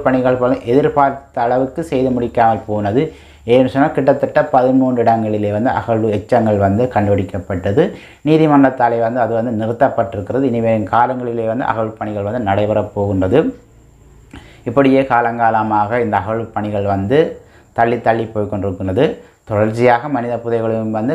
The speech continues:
கண்டெடுக்கப்பட்டு கொண்டு தான் இருக்கின்றது. ஆனாலும் எந்த மனித புதைகுழிக்குமே வந்து நீதி கிடைத்ததா சரித்திரத்திலேயும் இல்லை. இனி அந்த நீதி கிடைக்கும் என்று எண்ணி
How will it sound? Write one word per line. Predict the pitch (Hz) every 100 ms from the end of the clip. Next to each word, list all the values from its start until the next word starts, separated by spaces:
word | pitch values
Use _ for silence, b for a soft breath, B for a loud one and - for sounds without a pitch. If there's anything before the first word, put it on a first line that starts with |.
| 156
கண்டெடுக்கப்பட்டு | 110 110 107 98 101 101
கொண்டு | 104 101 110
தான் | 113 110
இருக்கின்றது. | 95 - 101 123 156 - 120
ஆனாலும் | 123 123 107 104 120 117
எந்த | 117 117 113
மனித | 107 104 101
புதைகுழிக்குமே | 101 98 95 90 - 90 85
வந்து | 90 117 135 B B B B _ 101
நீதி | 113 110 107 120 - -
கிடைத்ததா | 110 117 117 107 104 113 -
சரித்திரத்திலேயும் | - 107 104 113 110 - 107 104 101 98
இல்லை. | 98 131 165 b b b b _ - 117
இனி | 127 131 113
அந்த | 110 107 110
நீதி | 120 123 127 -
கிடைக்கும் | 120 127 127 117
என்று | 113 117 147 156 - - 120
எண்ணி | 127